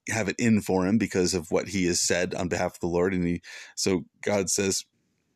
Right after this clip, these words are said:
"I want you to go do this. Uh, you know, I want you to go, um, to, to, uh, see Jesse the Bethlehemite." And Samuel's concerned about his well-being. And God says, "Hey, take a sacrifice with you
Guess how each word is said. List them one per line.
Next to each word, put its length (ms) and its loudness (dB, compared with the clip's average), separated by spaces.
"I 40 0
want 260 0
you 60 0
to 40 2
go 160 2
do 240 2
this. 460 0
Uh, 200 2
you 120 2
know, 80 2
I 60 2
want 240 0
you 40 0
to 60 -2
go, 300 4
um, 380 -2
to, 160 -2
to, 360 2
uh, 160 -2
see 220 0
Jesse 360 0
the 100 0
Bethlehemite." 600 0
And 380 0
Samuel's 800 2
concerned 420 0
about 180 0
his 180 2
well-being. 460 2
And 100 0
God 240 0
says, 200 0
"Hey, 120 0
take 240 -2
a 60 -2
sacrifice 560 0
with 160 -2
you 160 0